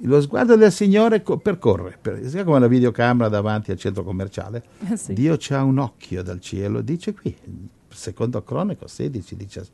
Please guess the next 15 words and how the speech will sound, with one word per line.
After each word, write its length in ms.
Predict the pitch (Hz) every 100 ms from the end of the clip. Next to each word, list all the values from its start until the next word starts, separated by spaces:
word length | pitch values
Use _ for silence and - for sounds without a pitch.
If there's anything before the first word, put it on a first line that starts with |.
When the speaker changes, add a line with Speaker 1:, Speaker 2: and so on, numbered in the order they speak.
| - - _ _ _ _
Speaker 1:
secondo 540 | - - - 113 110
Cronache 540 | - 113 143 139 -
sedici, 520 | 95 - 123 127 113 104
nove. 360 | 92 101 101 _
Speaker 2:
Mhm. 280 | - 202 190
Speaker 1:
Dice, 380 | 190 175 175 160 - _
il 80 | 147
Signore 200 | 220 -
percorre 480 | 190 165 208 220
lo 140 | 208 196
sguardo 400 | 160 208 214 190
a 40 |
tutta 300 | 180 233 -
la 140 | 220 202
terra 520 | 220 240 247 262